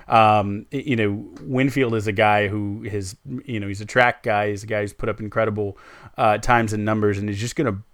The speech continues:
burn people. And again, those receivers, I talked about Kelvonte Dixon earlier, but those receivers, you can take the top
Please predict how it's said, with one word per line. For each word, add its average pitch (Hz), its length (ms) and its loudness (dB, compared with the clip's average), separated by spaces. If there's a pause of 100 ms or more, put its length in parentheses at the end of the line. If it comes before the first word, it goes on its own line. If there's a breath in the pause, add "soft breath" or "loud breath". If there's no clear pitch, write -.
(100)
burn 104 340 0
people. 104 300 -8
And 98 80 -8
again, 98 240 -6
those 107 200 -4
receivers, 107 420 -4
I 101 60 -6
talked 101 220 -8
about 104 160 -10
Kelvonte 101 400 -6
Dixon 101 280 -10
earlier, 101 220 -6
but 107 80 -12
those 110 180 -2
receivers, 113 380 -4
you 101 60 -8
can 107 120 -8
take 104 220 -6
the 107 80 -14
top 104 380 -8